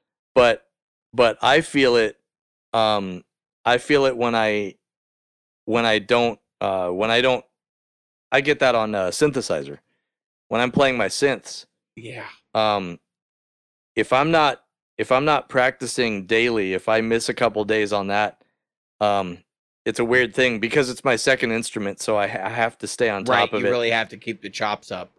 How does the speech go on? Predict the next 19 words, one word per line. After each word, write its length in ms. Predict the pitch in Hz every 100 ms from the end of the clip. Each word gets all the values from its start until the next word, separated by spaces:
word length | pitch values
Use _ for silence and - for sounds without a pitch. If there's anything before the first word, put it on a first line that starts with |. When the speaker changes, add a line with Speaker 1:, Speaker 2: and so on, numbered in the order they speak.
| 95
Speaker 1:
I 60 |
Speaker 2:
right? 80 | 113
Speaker 1:
really, 260 | 123 120 117
yeah, 160 | 117
I 120 | 107
really 280 | 110 117 113
do. 240 | 98 113 107
I 80 |
have 220 | 101 107 -
to, 200 | 101 - _ _ -
I 80 | 127
didn't 220 | 147 135
grow 240 | 127 131
up 140 | 147 -
playing 240 | 127 117
piano, 400 | 101 113 113 117
so 320 | 98 113 104 - _ _ _ -
it's 140 | 110
all, 480 | 127 131 123 113